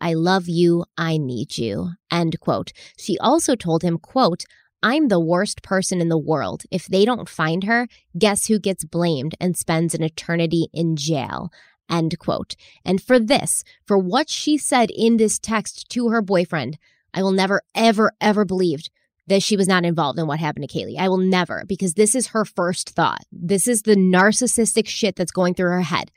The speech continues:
<laughs> Not, not, you know, if they, if they never find my daughter, I will never be able to hold her again, kiss her again, hear her voice. If they never find her, guess who's going to jail?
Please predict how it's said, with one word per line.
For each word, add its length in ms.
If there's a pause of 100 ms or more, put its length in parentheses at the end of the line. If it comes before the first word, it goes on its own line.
(340)
<laughs> 480
Not, 340 (200)
not, 360
you 120
know, 200 (460)
if 220
they, 400 (280)
if 160
they 100
never 280
find 460
my 140
daughter, 520
I 120
will 100
never 180
be 80
able 120
to 80
hold 300
her 100
again, 240
kiss 300
her 80
again, 200
hear 300
her 160
voice. 520 (520)
If 200
they 120
never 320
find 500 (100)
her, 280 (120)
guess 280
who's 260
going 420
to 100
jail? 560